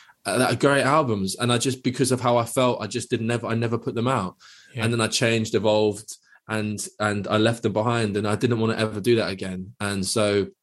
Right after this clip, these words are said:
Speaker 1: my goal was to detach myself from the outcomes, uh, you know, the kind of ancient, <laughs> I suppose the ancient spiritual way of looking at things, and purely put together a project to ensure that I had a sonic footprint of, of my life at this point.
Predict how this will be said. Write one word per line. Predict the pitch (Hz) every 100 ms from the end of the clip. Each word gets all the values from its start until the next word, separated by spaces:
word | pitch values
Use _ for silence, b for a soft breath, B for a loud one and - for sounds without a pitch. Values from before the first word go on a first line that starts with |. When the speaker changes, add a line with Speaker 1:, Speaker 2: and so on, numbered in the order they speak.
| -
Speaker 1:
my | 107 107
goal | 123 120 113
was | 104 98
to | 107
detach | 95 104 - 139 - 120
myself | 107 - 104 95 -
from | 98 95 B B -
the | 101
outcomes, | 95 - - 98 113 101 -
uh, | 98 67 71
you | -
know, | 95 95
the | 95
kind | 87 98 95
of | - -
ancient, | 98 92 - 95 92 - -
<laughs> |
I | 127
suppose | - 127 120
the | 117
ancient | 117 117
spiritual | - 110 104 101 - 101 101 B B B B B B
way | 113 104 104
of | 98
looking | 107 - 110 107
at | 90
things, | 98 95 101 -
and | 104 101 95 - -
purely | - 127 127 123 117 110 - - _
put | - 151
together | - 120 113
a |
project | 110 110 98 95 - -
to | -
ensure | 98 - 110 98
that | 90
I | 90
had | 98 92 - b b b b
a | 104
sonic | - 120 101 -
footprint | - 110 - 95 90 - _ -
of, | 107 107
of | 104 101
my | 104
life | 104 101 95
at | 87
this | 98 -
point. | - 95 90